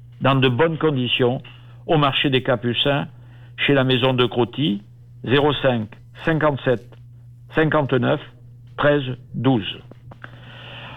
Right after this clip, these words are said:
On va passer maintenant à un registre, euh, un peu plus lourd, au bon sens du terme, qui concerne un peu le plat.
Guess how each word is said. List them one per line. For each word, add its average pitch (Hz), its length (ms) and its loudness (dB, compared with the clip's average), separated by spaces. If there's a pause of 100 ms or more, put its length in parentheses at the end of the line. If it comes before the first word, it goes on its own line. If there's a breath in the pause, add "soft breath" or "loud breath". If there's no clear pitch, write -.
(240 loud breath)
On 175 120 2
va 233 120 4
passer 247 300 0
maintenant 233 280 4
à 214 60 2
un 202 40 2
registre, 196 600 0
euh, 175 440 2 (240)
un 143 80 -2
peu 160 140 4
plus 165 160 4
lourd, 180 380 2 (200)
au - 80 2
bon 135 200 2
sens 143 240 0
du 139 140 2
terme, 240 380 2 (800 loud breath)
qui 123 80 -4
concerne 139 500 2
un 131 120 2
peu 143 120 2
le 135 140 4
plat. 175 380 2